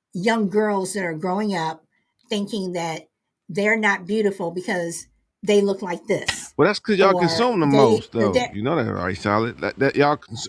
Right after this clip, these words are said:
Speaker 2: as far as the consumer base, like, ninety percent, eighty to ninety percent of it is women. And so that's why they do that. I mean, it's definitely psychological. It's definitely a, a, a thing that they study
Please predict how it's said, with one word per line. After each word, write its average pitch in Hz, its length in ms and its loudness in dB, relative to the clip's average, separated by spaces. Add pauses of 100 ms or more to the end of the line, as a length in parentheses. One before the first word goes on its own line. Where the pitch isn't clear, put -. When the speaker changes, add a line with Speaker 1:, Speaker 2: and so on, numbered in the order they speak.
Speaker 2:
as 127 140 -2
far 135 200 2
as - 120 -4
the 101 100 -6
consumer 151 560 0
base, 147 400 0 (460)
like, 117 140 2
ninety 135 340 4
percent, 120 340 -2
eighty 147 180 6
to 120 100 -2
ninety 131 240 2
percent 165 280 -4
of 123 80 0
it 120 60 2
is 101 160 -2
women. 107 380 -4 (520)
And 107 100 -6
so 127 100 2
that's 160 220 2
why 123 80 0
they 98 100 -2
do 131 200 0
that. 71 240 -6 (560)
I 110 40 0
mean, 123 160 4
it's 117 160 -2
definitely 135 320 0
psychological. 110 580 0
It's 95 100 -4
definitely 117 480 -2 (280)
a, 107 220 2 (140)
a, 101 160 0 (200)
a 92 80 -6
thing 117 240 -2
that 101 140 -2
they 98 100 0
study 123 500 -2